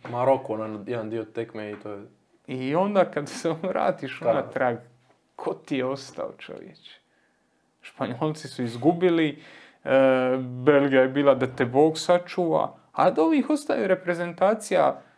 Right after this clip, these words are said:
Speaker 2: i ne očekuješ sad neku ljepotu, pa nije fair očekivat od Japana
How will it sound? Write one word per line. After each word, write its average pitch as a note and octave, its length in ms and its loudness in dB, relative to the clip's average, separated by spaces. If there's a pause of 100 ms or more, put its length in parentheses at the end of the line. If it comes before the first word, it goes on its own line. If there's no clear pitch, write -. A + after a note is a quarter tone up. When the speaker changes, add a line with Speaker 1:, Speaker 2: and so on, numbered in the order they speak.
(100)
Speaker 2:
i C#3+ 120 -8
ne C3+ 140 0
očekuješ F#3 540 2
sad E3 180 4
neku D#3+ 260 -6
ljepotu, B2+ 540 -2
pa - 80 -12
nije C3 140 -6
fair F3 320 2
očekivat D#3+ 640 0 (540)
od C3 340 2 (200)
Japana D3 800 2